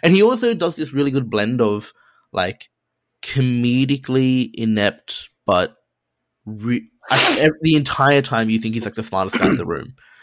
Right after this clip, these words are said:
Where I think, like, it's actually quite difficult to do that, 'cause there's a lot of times where he's, like, sort of goofing off. Um, he's in the car, like, listening to the radio and just sort of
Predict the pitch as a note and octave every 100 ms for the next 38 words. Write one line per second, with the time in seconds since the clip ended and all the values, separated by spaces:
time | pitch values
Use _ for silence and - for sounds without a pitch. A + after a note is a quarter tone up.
0 | - _ _ - A#2+ G#2+ G#2+ G#2 - B2
1 | - - C3+ C3 - - - _ G#2+ A2
2 | A#2+ A#2+ B2+ B2+ D#3 D#3+ G#2+ A#2+ C3 A2
3 | A2 G2+ F#2+ E3 - D3 D3 D#3+ G3 G#3+
4 | D3 C#3 C3 C3 A2+ A2 A#2+ A2 A2+ A#2+
5 | A2+ G2+ G2 G#2 G#2 - _ _ _ _
6 | _ _ - G2 F#2+ F2+ F2+ F2+ - C3+
7 | C3 A2+ A2 G#2+ G2 G#2 A2 A2 - G#2+
8 | G#2+ G#2+ G2 F#2 F#2+ G2 F#2 G2 A2 G2+
9 | G2+